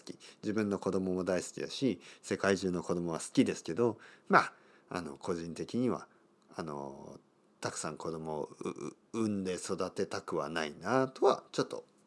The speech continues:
思うという話をちょっとシェアしてみました。それではまた皆さん、チャオチャオ、アスタルエゴ、またね、またね、またね。もちろんでもそういう人がいてもいいですからね。自由に、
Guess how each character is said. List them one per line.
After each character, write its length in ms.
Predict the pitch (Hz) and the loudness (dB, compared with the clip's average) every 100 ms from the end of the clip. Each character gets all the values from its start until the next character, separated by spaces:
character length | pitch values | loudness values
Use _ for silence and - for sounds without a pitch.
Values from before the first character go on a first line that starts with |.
| _ | _
思 280 | 95 87 78 | -8 -4 -2
う 80 | 85 | -2
と 160 | - 92 | 2 2
い 160 | 85 | 2
う 80 | 73 | -4
話 400 | - 90 82 107 | -6 -6 -4 0
を 80 | 120 | 0
ち 140 | - | 0
ょ 40 | - | -14
っ 20 | |
と 100 | - | -12
シ 200 | - - | -2 2
ェ 40 | 80 | 2
ア 40 | |
し 100 | - | 0
て 100 | 82 | -4
み 120 | 78 | -4
ま 140 | 76 73 | -2 -4
し 80 | |
た。 100 | - - - - - | -4 -10 -16 -16 -8
そ 200 | - 226 | 12 12
れ 100 | 247 | 12
で 80 | 254 | 12
は 80 | 214 | 10
ま 120 | 165 | 8
た 80 | 156 | 8
皆 180 | 147 135 | 8 8
さ 140 | 123 | 6
ん、 80 | 104 | 2
チ 120 | - | 6
ャ 60 | 117 | 6
オ 80 | |
チ 120 | 101 90 | 6 0
ャ 40 | |
オ、 100 | 80 | 0
ア 80 | - | -2
ス 100 | - | -4
タ 140 | - 90 | 0 2
ル 80 | |
エ 60 | 82 | 2
ゴ、 100 | 78 | -2
ま 120 | 76 | -8
た 140 | 78 80 | -8 -12
ね、 100 | 78 | -12
ま 120 | - | -10
た 140 | - | 0
ね、 160 | 147 - - | 0 0 -2
ま 120 | 117 | -4
た 120 | - | -2
ね。 120 | 82 - | -4 6
も 140 | 190 | 8
ち 100 | 214 | 12
ろ 80 | 269 | 12
ん 40 | 226 | 12
で 80 | |
も 100 | 196 | 12
そ 140 | 156 180 | 10 12
う 60 | |
い 40 | 185 | 12
う 20 | |
人 140 | 185 | 12
が 80 | 196 | 10
い 60 | 143 | 10
て 80 | 147 | 8
も 100 | 131 | 6
い 60 | |
い 40 | 143 | 6
で 100 | 120 | 4
す 120 | - | 4
か 100 | 85 | -2
ら 80 | 78 | 0
ね。 160 | 117 - - - | -8 -8 -20 -12
自 160 | - 98 | -4 2
由 120 | 98 | 4
に、 180 | 85 76 | 2 -2